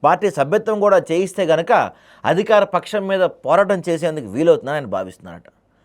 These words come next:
అయితే చాలా చోట్ల కమిటీలు వేయటంలో ఈ రోజుకి జాప్యం అవుతుంది అంటున్నారు. జగన్ ఎన్నిసార్లు చెప్పినా నేతలైతే పెద్దగా శ్రద్ధ చూపడం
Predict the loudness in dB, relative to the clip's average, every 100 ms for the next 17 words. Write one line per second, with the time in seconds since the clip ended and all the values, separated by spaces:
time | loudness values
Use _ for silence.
0 | _ -4 2 4 4 0 -6 _ _ -2
1 | 2 2 2 0 -2 -4 -2 2 4 4
2 | 2 2 4 2 2 -8 -4 -2 -2 -6
3 | -10 -4 -4 -2 -4 -6 -8 -10 -14 -14
4 | -20 -20 _ _ _ _ _ -2 0 0
5 | -2 -4 0 4 2 2 -4 -2 -2 -4
6 | -8 -6 -4 2 2 2 2 2 -2 -8
7 | _ -4 -4 0 2 2 0 -6 -6 -4
8 | -2 -4